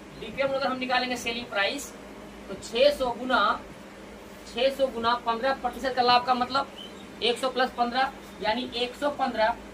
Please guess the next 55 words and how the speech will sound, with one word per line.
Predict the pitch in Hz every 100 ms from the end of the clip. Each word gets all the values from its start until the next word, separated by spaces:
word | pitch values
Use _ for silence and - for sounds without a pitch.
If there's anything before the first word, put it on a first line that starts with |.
| - - -
विभाजन | 233 220 262
करेंगे | 269 262 262
किससे? | 254 - 277 294 - - - - -
बीस | 254 247
प्रतिशत | 247 240 269 262
का |
लाभ | 247 254 247
हो | 247
रहा |
है, | 247
इसका | - 247
मतलब | 233 233 233
एक | 240
सौ | 240
बीस | 247 233
जोड़ेंगे, | 262 254
तो | 254
एक | 220 226 -
सौ | 233
बीस | 240
से | 233
भाग | 202 233
दे | 240
देंगे, | 247 233
निकल | 226 247
गया, | 254 220
हो | 240
गया | 233
आंसर। | 220 196 175 - - - - - - - -
हो | 202 269
गया | 277 269
आंसर, | 247 247 254
आपके | 240 240 247
कैलकुलेशन | 240 226 262
में | 247
डिपेंड | 240 240
करता | 233 214
है। | 190 190 - - - - -
एक | 233
ज़ीरो | 226 240
ज़ीरो | 240 240
कट | 240
गया, | 240 220
बारह | - 233
पचे | 233 233
कितना | 233 240
हुआ? | 214
साठ। | 202 233 202 202
अब | 196
पाँच | 220 226
से | 226
गुना | 214 240
कर | 233 233
दिए, | 202
पच | 185 220